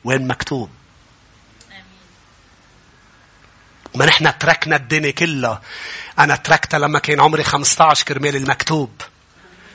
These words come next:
بيجي هلأ أنا و-، أنا وراعي كنيسة أم أنا و-، وبالكنيسة الإنجيلية. أنا تركت كنائس كثيرة لأنه المكتوب، لأنه بدي أتبع المكتوب. بيجي هلأ بتبع ما أنت تقول.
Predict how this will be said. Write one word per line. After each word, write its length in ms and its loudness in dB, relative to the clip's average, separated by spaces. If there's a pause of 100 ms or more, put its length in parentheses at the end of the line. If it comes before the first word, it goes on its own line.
(180)
بيجي 240 4
هلأ 420 4
أنا 120 4
و-، 200 2 (300)
أنا 180 4
وراعي 540 6
كنيسة 480 -2
أم 120 -2
أنا 160 6
و-، 140 2 (220)
وبالكنيسة 800 2
الإنجيلية. 640 4 (180)
أنا 180 8
تركت 440 4
كنائس 480 6
كثيرة 600 6
لأنه 440 6
المكتوب، 680 8
لأنه 300 8
بدي 240 6
أتبع 320 8
المكتوب. 440 4
بيجي 260 6
هلأ 260 8
بتبع 340 6
ما 100 8
أنت 280 6
تقول. 1000 6